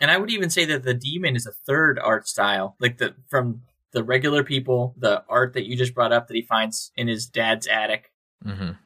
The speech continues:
Speaker 1: And the demon are all very unique looking things that have their own style, don't quite fit together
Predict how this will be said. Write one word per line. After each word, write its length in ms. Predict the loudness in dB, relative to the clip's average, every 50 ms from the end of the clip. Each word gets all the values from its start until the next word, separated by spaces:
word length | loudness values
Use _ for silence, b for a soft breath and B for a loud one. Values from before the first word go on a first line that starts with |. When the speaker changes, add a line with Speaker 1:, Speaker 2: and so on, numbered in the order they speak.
| _ _ -2
Speaker 1:
And 480 | 2 4 4 6 4 2 0 -4 -12 -14 -4
the 120 | -4 -2
demon 380 | 0 2 2 2 4 4 4 4
are 160 | 2 2 2
all 380 | 2 4 4 4 4 2 -2 _ 0
very 540 | 2 4 4 4 4 2 2 0 -6 -10 _ -16 -8 -4
unique 600 | 0 0 2 2 2 0 -2 -2 -6 -8 -20 -20 _ _
looking 480 | -6 -2 -2 -2 0 0 -2 -2 -4 -6
things 380 | -2 0 2 2 2 0 -2 -2
that 140 | -4 -2 2
have 180 | 2 2 2
their 160 | 0 -2 -4 -4
own 140 | -4 -4
style, 480 | -6 -6 -2 0 0 0 2 0 0 -2
don't 200 | -2 -4 -6 -6 -6
quite 280 | -2 -2 -2 -2 -2 _ _
fit 180 | -6 -6 -6 -6
together 500 | -14 -16 -6 -4 -4 -2 -2 -6 -10 -12